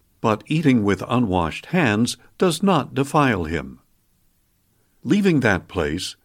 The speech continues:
Jesus withdrew to the district of Tyre and Sidon. And a Canaanite woman from that region came to him, crying out, "Lord,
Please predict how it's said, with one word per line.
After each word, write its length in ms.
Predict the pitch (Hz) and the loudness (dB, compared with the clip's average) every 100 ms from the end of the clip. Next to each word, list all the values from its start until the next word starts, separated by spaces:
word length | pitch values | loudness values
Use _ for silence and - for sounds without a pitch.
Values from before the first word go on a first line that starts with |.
| _ | _
Jesus 460 | - 156 175 220 - | 0 0 2 0 0
withdrew 500 | 180 - 123 104 123 | -2 0 4 4 4
to 160 | - | 2
the 100 | 127 | 0
district 460 | 143 139 143 160 156 | 2 2 0 -4 -2
of 180 | 170 - | -4 -6
Tyre 460 | - 147 95 98 | -2 0 2 2
and 300 | 147 139 147 | 0 -2 -2
Sidon. 580 | - 151 127 80 64 62 _ _ _ _ _ _ - | 0 0 2 0 -6 -14 _ _ _ _ _ _ -4
And 140 | 113 | 0
a 80 | 110 | -2
Canaanite 640 | - 196 175 113 92 85 | 0 0 2 2 0 -2
woman 380 | 104 92 85 123 | -2 -2 0 -2
from 240 | - 104 95 | 0 -2 0
that 280 | 98 123 | -2 -2
region 600 | 101 113 92 95 101 98 _ | -2 -2 -2 -2 -4 -6 _
came 260 | - 220 185 | -2 0 0
to 160 | 147 | 0
him, 360 | 101 104 104 104 _ | 2 2 0 -4 _
crying 500 | - 196 208 190 156 | -2 0 2 0 2
out, 320 | 139 113 - - - _ | 2 0 -4 -18 -20 _
"Lord, 420 | - 180 151 127 | -2 2 2 0